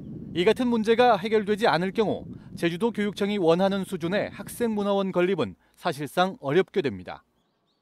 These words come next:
서귀포시는 이 같은 규제를 풀기 위해 시설물 계획을 포함한 삼매봉 공원 공원 조성 계획 결정 변경 용역을 발주했습니다.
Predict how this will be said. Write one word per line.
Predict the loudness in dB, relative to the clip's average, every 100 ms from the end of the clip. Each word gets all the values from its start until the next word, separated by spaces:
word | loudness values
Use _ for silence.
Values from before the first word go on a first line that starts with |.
| _ _ _ -20 _ _
서귀포시는 | -2 0 -2 0 2 2
이 | 2
같은 | 2 2 0 -2
규제를 | -4 -2 2 4 2
풀기 | -2 -6 -6 -2
위해 | 2 2 0 -8 -20 -10
시설물 | -6 0 2 2 0
계획을 | 2 2 4 2
포함한 | 2 6 4 2 -8
삼매봉 | -8 -2 0 2 0 0
공원 | 0 0 -2 -8
공원 | -4 2 2 2
조성 | -2 -2 -2
계획 | -2 0 0
결정 | 0 -2 -2 -4 -4
변경 | -4 -4 -2 0 0 -2
용역을 | -2 0 0 -2
발주했습니다. | -4 -6 -6 -8 -12 -12 -12